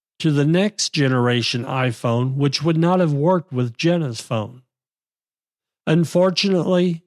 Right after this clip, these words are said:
there was no forensic evidence left behind. Jenna's second phone,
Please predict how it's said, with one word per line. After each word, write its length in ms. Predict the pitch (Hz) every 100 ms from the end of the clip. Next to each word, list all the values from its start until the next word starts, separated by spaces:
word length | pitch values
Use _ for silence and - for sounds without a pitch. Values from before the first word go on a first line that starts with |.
| _
there 220 | - 151 147
was 260 | 143 131
no 160 | 156 160
forensic 640 | - 143 143 156 139 120
evidence 680 | 143 147 139 117 117 - - -
left 320 | 123 113 -
behind. 640 | 117 101 135 113 143 165 _ _ _ _ _ _ _ _ _ _ _ _ _ _ _ _ _ _ _ _ _ -
Jenna's 420 | 175 196 185 143
second 500 | - 202 220 202 147
phone, 540 | - 127 123 131 131